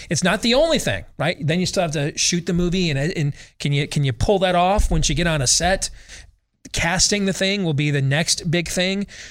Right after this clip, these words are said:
but those things are all made easier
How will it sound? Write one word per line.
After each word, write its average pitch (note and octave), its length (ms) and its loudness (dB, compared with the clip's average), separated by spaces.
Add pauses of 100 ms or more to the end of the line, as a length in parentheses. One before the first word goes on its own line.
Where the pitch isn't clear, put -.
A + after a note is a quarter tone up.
(140)
but D#3 200 0
those A#3 340 2
things G3 600 0 (300)
are D3 160 0
all E3+ 300 4
made E3+ 320 0
easier B2 540 -4